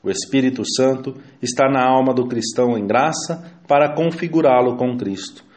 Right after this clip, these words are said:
para que cada vez mais se pareça com ele, para movê-lo e ajudá-lo a cumprir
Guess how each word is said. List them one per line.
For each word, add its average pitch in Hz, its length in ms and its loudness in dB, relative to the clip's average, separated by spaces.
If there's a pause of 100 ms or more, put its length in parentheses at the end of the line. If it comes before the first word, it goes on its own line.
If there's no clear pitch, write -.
(200)
para 117 220 2
que 123 140 -2
cada 143 340 2
vez 139 360 0
mais 123 380 -2 (340)
se - 240 -2
pareça 156 560 2
com 143 260 -2
ele, 95 300 -2 (440)
para 131 260 4
movê-lo 143 680 2
e 135 100 2
ajudá-lo 120 560 4
a 113 80 -4
cumprir 131 600 -2